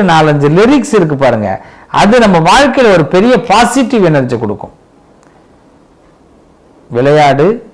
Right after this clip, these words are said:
மங்காத்தா, மங்காத்தா விளையாட சொல்லல, அதுல உள்ள லிரிக்ஸ், அந்த வார்த்தைகள் ஒரு சிலருக்கு போஷாக்கா இருக்கும், ஒரு தெம்பு.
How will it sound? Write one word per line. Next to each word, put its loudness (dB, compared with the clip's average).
மங்காத்தா, -4
மங்காத்தா 0
விளையாட 0
சொல்லல, -6
அதுல 0
உள்ள 2
லிரிக்ஸ், 0
அந்த 0
வார்த்தைகள் 2
ஒரு 2
சிலருக்கு 2
போஷாக்கா 2
இருக்கும், -6
ஒரு 0
தெம்பு. 2